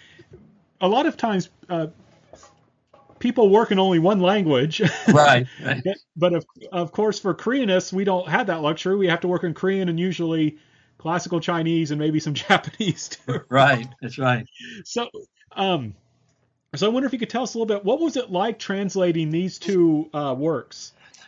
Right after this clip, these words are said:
Speaker 2: Well, as you remember, <laughs> it's, it's not easy
Speaker 1: <laughs>
Speaker 2: 'cause Chinese is very concise. Um, and so you can, um, and tradi-, traditional texts don't have punctuation. Fortunately, we were able to work from a modern edition of the text that had punctuation, which helps.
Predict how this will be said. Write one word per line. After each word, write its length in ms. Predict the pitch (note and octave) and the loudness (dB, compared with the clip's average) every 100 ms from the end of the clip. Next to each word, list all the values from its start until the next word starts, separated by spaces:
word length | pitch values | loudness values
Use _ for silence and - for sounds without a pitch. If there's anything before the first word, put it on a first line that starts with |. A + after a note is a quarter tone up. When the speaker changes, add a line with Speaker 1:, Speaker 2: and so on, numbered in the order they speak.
| _ - | _ -4
Speaker 2:
Well, 180 | C#3 | -2
as 120 | C#3 D#3 | 0 0
you 100 | D3 | -4
remember, 400 | D3+ F3+ B2+ - | -4 -4 -4 -4
<laughs> 60 | - | 0
it's, 300 | F3 A3 C3 - - - | 2 2 0 -8 -6 -4
it's 180 | C#3+ | 0
not 200 | D#3+ A#3+ | 6 6
easy 300 | D#3+ E3 A2+ A#2 - | 6 2 2 -4 -8
Speaker 1:
<laughs> 120 | - | -4
Speaker 2:
'cause 140 | D3+ | -2
Chinese 520 | B2+ G3+ G3+ G3+ F#3 | 2 4 4 2 -2
is 160 | C3 C3 | -2 -2
very 260 | D#3 E3 C3+ | 2 0 0
concise. 840 | B2+ A#2 - A2+ D3 A3 - - _ _ _ _ _ - | -2 0 4 6 6 0 -8 -14 _ _ _ _ _ -4
Um, 380 | B2 B2 A#2+ - _ _ _ - | 0 0 -2 -10 _ _ _ -2
and 240 | C#3 C3+ | 2 2
so 280 | B2+ D3+ C#3+ | 2 0 0
you 160 | D3+ | -2
can, 260 | C3+ D3 B2+ - | -4 -8 -10 0
um, 340 | B2+ B2+ C3 - _ _ _ _ _ _ _ - | 4 4 2 -4 _ _ _ _ _ _ _ -4
and 300 | D#3 D3 - - _ | -2 -2 -8 -18 _
tradi-, 320 | - D#3+ G#3+ _ - | -8 -8 -8 _ -2
traditional 400 | - B3 A3+ C#3 | 2 4 4 2
texts 260 | C3 B2+ C3 | 4 4 4
don't 100 | C3 | 2
have 120 | B2 | 4
punctuation. 640 | B2 B2 A#2+ C3 B2+ G#2 | 0 0 0 0 0 -6
Fortunately, 400 | - C#3+ C3 B2 | -4 -2 0 2
we 120 | B2 | 4
were 100 | B2+ | 6
able 120 | B2+ | 4
to 100 | B2 | 4
work 300 | A#2+ C3+ C3+ | 2 2 2
from 180 | - A#2+ | -4 -4
a 80 | A2 | 2
modern 300 | B2 B2 A#2 | 4 6 4
edition 340 | A2 C3+ A#2+ | 2 0 0
of 60 | G#2+ | -6
the 80 | G#2 | -2
text 240 | A#2 - | -2 0
that 80 | C3 | 0
had 140 | A#2+ | 0
punctuation, 580 | B2+ A2+ A2+ C3+ C3 A2+ | 0 -2 0 0 -2 -4
which 120 | - | -4
helps. 260 | A2+ - | -4 -4